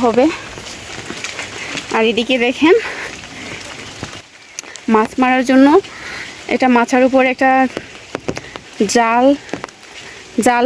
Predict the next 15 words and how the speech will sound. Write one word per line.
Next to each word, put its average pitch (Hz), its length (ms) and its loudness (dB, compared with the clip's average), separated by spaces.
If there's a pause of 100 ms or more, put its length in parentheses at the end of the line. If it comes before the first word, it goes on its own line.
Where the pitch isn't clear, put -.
ফেলা 277 260 6
হইছে 247 320 4 (380)
মাছ 220 160 0 (140)
মারার 226 320 4
জন্য 220 180 6 (480)
মাচার 214 320 2 (100)
উপরে। 208 320 0 (1200)
আর 233 160 2
দুই 240 120 0 (100)
পাশটাতে, 254 480 0 (120)
রাস্তার 262 320 2
দুই 240 160 -4
পাশটাতে 262 380 2 (140)
পানি 240 200 4 (120)
একেবারে 240 460 2